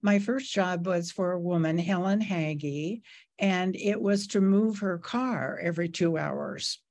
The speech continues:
I mean, that wasn't the only thing I did, but that was the most crucial thing for her. And I never for a moment thought that was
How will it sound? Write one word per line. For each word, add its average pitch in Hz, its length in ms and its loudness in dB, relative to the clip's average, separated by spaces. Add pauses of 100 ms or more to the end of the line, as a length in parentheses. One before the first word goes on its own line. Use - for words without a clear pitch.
(240)
I 208 80 2
mean, 202 400 4
that 214 160 4
wasn't 196 300 6
the 185 140 0
only 190 360 2
thing 165 260 -4
I 160 140 -4
did, 151 360 -2
but 170 180 0
that 190 200 0
was 180 280 0
the 180 100 -4
most 175 400 -2
crucial 202 460 2
thing 165 400 2
for 165 220 -2
her. 214 540 -2 (460)
And 202 320 4 (140)
I 240 160 4
never 254 500 2
for 226 260 0
a 220 60 2
moment 220 520 2
thought 175 300 -6
that 165 300 0
was 165 560 -2